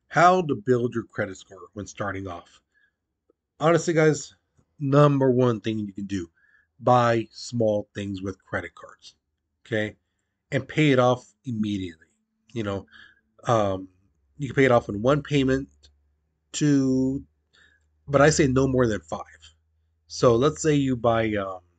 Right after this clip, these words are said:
I don't know, you buy a whole furniture set, you know, for your new place. Try to pay it off in five payments, six payments, maybe max,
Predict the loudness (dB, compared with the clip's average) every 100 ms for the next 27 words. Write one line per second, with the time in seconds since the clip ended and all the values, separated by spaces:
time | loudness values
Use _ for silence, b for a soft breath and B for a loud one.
0 | _ _ _ _ _ -12 -8 -8 -10 _
1 | _ _ _ _ _ _ _ _ _ _
2 | -4 2 2 2 0 2 2 0 -2 -6
3 | -12 _ _ _ _ -2 0 -2 -8 -12
4 | -12 -16 -18 -20 _ _ _ _ _ _
5 | _ -10 -10 -10 -16 _ _ _ _ _
6 | _ _ _ _ _ _ _ _ _ _
7 | _ _ _ -4 -2 -2 -4 -6 -6 -8
8 | -10 -18 -20 _ _ _ _ _ _ _
9 | _ _ _ _ _ _ _ -12 -8 -8
10 | -8 -8 -6 -6 -8 -8 -6 -6 -8 _
11 | -10 -10 -10 -14 -10 -12 -10 -10 -10 -12
12 | -14 -10 -10 -10 -16 _ _ -20 -12 -10
13 | -10 -14 -16 -18